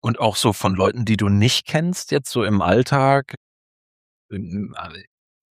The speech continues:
angestarrt werden, Leute, wir hatten das, glaub ich, in der ersten Folge auch mal miteinander besprochen, dass das Gefühl ist, dass Leute dich angucken und vielleicht auch ein bisschen judgy unterwegs sind da.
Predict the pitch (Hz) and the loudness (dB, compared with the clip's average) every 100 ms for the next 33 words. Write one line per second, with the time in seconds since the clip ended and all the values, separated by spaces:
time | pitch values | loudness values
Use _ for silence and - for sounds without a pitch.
0 | _ - 120 120 113 - 101 101 98 98 | _ 0 2 2 0 0 2 2 0 0
1 | 95 98 95 90 95 110 87 95 87 101 | 2 4 4 2 2 -2 -2 0 2 0
2 | 95 - 90 90 95 98 90 87 98 - | -2 -2 -2 0 0 0 2 2 2 -2
3 | 101 92 92 92 87 92 87 92 98 90 | -4 0 0 2 0 2 2 2 2 4
4 | 90 87 90 - - 85 - 92 85 - | 4 2 -2 -10 -6 -6 -2 0 0 -2
5 | 92 - - - 92 90 - 98 - 80 | -4 -8 -10 0 4 4 2 -4 -6 -2
6 | 85 82 80 80 85 - 101 95 - 98 | 2 2 2 -2 -2 0 2 2 0 -4
7 | - 92 90 - 85 82 - _ _ _ | 0 2 2 0 -2 -2 -6 _ _ _
8 | _ - 90 90 95 95 92 - 92 95 | _ -2 2 2 2 2 2 2 0 2
9 | 95 - 98 92 95 90 92 92 - 95 | 0 2 2 2 2 2 2 2 0 0
10 | 90 92 85 90 | 2 2 2 2